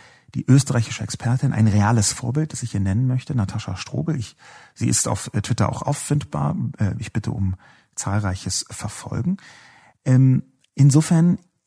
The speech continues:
ist dieser Punkt von Toga sechzehn hier nicht richtig.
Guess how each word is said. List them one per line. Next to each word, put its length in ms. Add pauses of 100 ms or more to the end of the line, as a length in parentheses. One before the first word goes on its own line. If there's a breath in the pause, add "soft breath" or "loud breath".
(120)
ist 360
dieser 180
Punkt 240
von 120
Toga 320
sechzehn 520
hier 400 (240)
nicht 640 (160)
richtig. 500